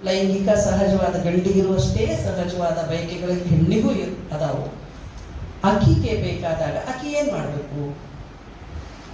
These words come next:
ಆಕಿಗೆ ಆ ಮೈದ್ ಇಷ್ಟ ಇಲ್-, ಇಲ್ದೇ ಇರ್ಬೋದು, ಭಾವ ಇಷ್ಟ ಇಲ್ದೇ ಇರ್ಬೋದು,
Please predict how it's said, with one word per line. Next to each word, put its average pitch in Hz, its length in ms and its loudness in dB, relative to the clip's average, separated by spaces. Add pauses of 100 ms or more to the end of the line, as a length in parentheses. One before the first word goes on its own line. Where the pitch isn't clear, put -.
(1400)
ಆಕಿಗೆ 277 320 4
ಆ 240 200 4
ಮೈದ್ 220 340 2
ಇಷ್ಟ 214 220 -4
ಇಲ್-, 202 500 -4
ಇಲ್ದೇ 190 180 -4
ಇರ್ಬೋದು, 190 500 -6 (1600)
ಭಾವ 196 340 6
ಇಷ್ಟ - 160 0
ಇಲ್ದೇ 180 300 0
ಇರ್ಬೋದು, 156 480 -4